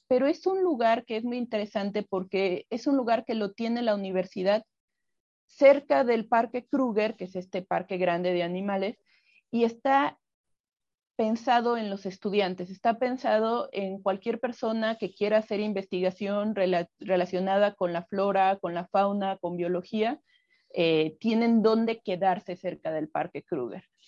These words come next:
Entonces, y al mismo tiempo lo ponen a la disposición de las personas que trabajan, eh, en la universidad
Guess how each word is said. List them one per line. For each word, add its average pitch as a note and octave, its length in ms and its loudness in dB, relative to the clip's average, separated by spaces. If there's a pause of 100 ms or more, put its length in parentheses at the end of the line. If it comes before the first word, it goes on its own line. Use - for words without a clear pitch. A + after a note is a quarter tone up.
(280)
Entonces, G3+ 520 -4 (140)
y B3 180 4
al A#3 240 6
mismo C4+ 400 0
tiempo A#3+ 600 -2
lo G#3 180 -4
ponen A3 300 -2
a G#3 40 -2
la G3+ 100 0
disposición G3 840 -2
de G#3 60 -2
las F#3 180 0
personas G3 460 -6
que F3+ 100 -8
trabajan, G#3+ 960 0
eh, E3 440 -2
en F3+ 120 0
la E3+ 60 0
universidad F#3+ 840 2